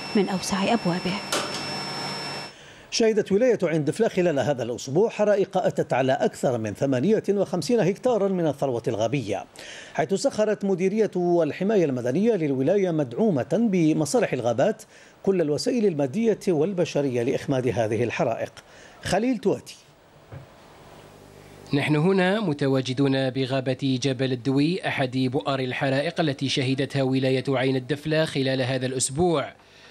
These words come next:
Speaker 3: حرائق أتت على أكثر من ثمانية وخمسين هكتار من الثروة الغابية.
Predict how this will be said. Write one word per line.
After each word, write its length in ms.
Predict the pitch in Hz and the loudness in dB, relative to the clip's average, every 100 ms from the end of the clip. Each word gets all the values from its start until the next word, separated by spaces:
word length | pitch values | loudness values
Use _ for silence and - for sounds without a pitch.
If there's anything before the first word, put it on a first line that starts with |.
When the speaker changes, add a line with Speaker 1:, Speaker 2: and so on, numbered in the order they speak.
| - | -18
Speaker 3:
حرائق 600 | - 147 135 139 165 - | -4 -2 0 0 -2 -4
أتت 280 | 139 139 120 | -4 -4 -4
على 220 | 123 131 | -2 0
أكثر 600 | 131 - - - 139 135 | -2 -4 -6 -4 -2 0
من 180 | 131 131 | -2 -2
ثمانية 520 | 123 135 135 135 135 131 | -2 0 0 0 0 0
وخمسين 720 | 139 131 135 123 139 - 143 | 0 2 0 0 -2 0 0
هكتار 520 | 131 135 - 147 151 | 0 -2 -2 0 0
من 180 | 151 139 | 0 0
الثروة 400 | 131 - 131 131 147 | -2 -2 -2 -2 -2
الغابية. 680 | 131 135 135 175 156 131 | -2 0 0 0 0 -2